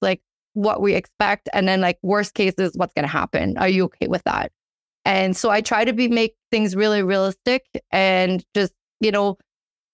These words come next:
the only things I would say if you are looking into joint venture partnerships is making sure that,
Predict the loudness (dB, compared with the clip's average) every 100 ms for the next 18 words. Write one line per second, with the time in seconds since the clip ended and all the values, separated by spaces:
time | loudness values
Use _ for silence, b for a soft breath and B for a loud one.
0 | _ -10 -2 0 2 2 2 2 2 0
1 | 0 0 0 0 0 -2 -2 0 2 0
2 | 0 -2 -2 0 0 2 2 2 2 0
3 | 0 0 2 2 0 -2 0 -2 -2 0
4 | 0 0 -2 -2 -4 -2 -2 -2 -2 -2
5 | -2 -4 0 0 0 0 0 0 0 2
6 | 2 0 -2